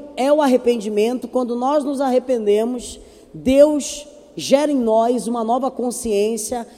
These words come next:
uma nova tendência, um espírito novo. Ele refaz o nosso espírito,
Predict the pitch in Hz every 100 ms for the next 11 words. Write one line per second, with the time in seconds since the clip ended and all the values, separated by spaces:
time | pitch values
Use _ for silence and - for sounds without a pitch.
0 | - - 214 208 233 254 247 220 190 202
1 | 226 220 247 240 - - - - - 220
2 | 254 - 311 294 285 226 208 233 226 214
3 | 262 247 - - 208 233 269 302 - 262
4 | 330 262 262 240 240 214 - - 214 220
5 | 220 226 262